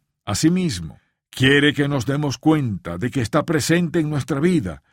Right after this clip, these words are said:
ya sea que tengamos a alguien,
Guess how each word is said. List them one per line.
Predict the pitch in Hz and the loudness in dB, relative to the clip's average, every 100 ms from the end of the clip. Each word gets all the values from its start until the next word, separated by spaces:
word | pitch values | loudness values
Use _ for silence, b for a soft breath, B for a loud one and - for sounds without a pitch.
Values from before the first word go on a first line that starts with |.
| _ | _
ya | - 110 151 | -2 2 4
sea | 131 160 160 | 4 2 2
que | 143 151 | 2 2
tengamos | - 131 127 127 117 110 110 | 2 0 0 -2 -2 -2 0
a | 98 90 | 0 -2
alguien, | - 139 151 151 156 208 196 | -2 0 0 0 -2 -2 -6